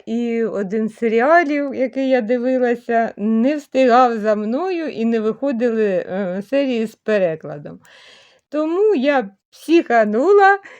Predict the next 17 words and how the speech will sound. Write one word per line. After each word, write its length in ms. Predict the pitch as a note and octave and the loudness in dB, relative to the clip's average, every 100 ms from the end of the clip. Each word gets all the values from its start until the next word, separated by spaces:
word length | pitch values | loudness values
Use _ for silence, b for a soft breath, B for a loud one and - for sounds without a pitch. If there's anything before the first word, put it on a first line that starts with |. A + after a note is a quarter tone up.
| B | B
і 100 | G3+ | -4
почала 500 | F#3+ A#3 B3 E4+ G4 | -2 2 4 4 2
вчити 340 | C#4+ C#4 C#4+ | 0 -2 -2
турецьку 560 | A3 G#3+ A3 A#3 - A3+ | -4 -2 -2 -2 -4 -4
мову. 360 | E3+ D3+ D3+ G3 | -4 -6 -6 -2
На 420 | A#3 C#4+ C#4+ C#4+ | 0 0 0 -4
сьогодні 800 | C#4+ C#4 D4 F#4 E4+ C4+ B3+ A3+ | -2 -2 0 -2 -2 -2 -2 0
я 240 | B3+ D4 | 0 0
щось 440 | - - F4 E4+ | -4 -2 -2 -2
вже 300 | G#3 F#3+ B3+ | -8 -2 -2
знаю, 640 | F#3+ G#3+ F#3 E3+ F#3 C4+ D#4+ | -2 -4 -4 -6 -6 -6 -6
але 460 | - G#3 G#3+ A3 G3+ | -6 -6 -4 -4 -4
з 80 | - | -6
початком 640 | A#3 A3+ A3 - G3+ G3 | -6 -2 -4 -4 -8 -6
війни, 340 | G3 G3+ E4+ E4+ | -6 -4 -2 -4
зви-, 580 | G#3 E3+ G#3 A#3 - | -6 -8 -6 -4 -8
звісно, 640 | E3+ G3+ D4+ D4 B3 A3 | -10 -6 -6 -4 -6 -6